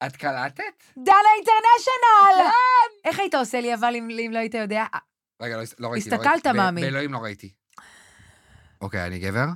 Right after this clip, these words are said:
Speaker 2: אה,
Speaker 1: את
Speaker 2: מה את
Speaker 1: מחכה לי? תחכי
Speaker 2: באתי
Speaker 1: לי.
Speaker 2: לעשות לך
Speaker 1: תחכי,
Speaker 2: הכי
Speaker 1: תחכי, תחכי.
Speaker 2: אמ, אה,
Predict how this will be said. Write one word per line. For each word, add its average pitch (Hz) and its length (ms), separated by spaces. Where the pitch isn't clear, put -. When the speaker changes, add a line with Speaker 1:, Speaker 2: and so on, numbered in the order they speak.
Speaker 2:
אה, - 40
Speaker 1:
את - 60
Speaker 2:
מה 359 160
את 370 60
Speaker 1:
מחכה 120 180
לי? 147 100
תחכי - 180
Speaker 2:
באתי 247 140
Speaker 1:
לי. - 60
Speaker 2:
לעשות - 260
לך 277 120
Speaker 1:
תחכי, 262 240
Speaker 2:
הכי 143 80
Speaker 1:
תחכי, 104 240
תחכי. 98 220
Speaker 2:
אמ, 160 360
אה, 139 400